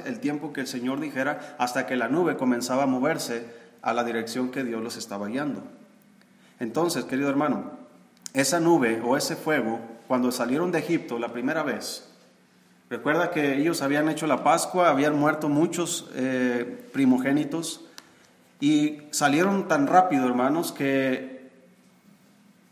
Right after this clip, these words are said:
eh, agarraron lo que pudieron, se, se fueron, y en el camino la nube iba guiándoles hasta que llegaron al Mar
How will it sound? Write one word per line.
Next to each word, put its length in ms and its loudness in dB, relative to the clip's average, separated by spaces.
eh, 500 -4
agarraron 500 4
lo 100 0
que 100 -2
pudieron, 560 0
se, 280 -4
se 140 -4
fueron, 440 2
y 100 2
en 80 4
el 120 4
camino 380 4
la 120 6
nube 280 4
iba 160 2
guiándoles 720 0
hasta 360 0
que 120 -4
llegaron 400 2
al 160 2
Mar 400 0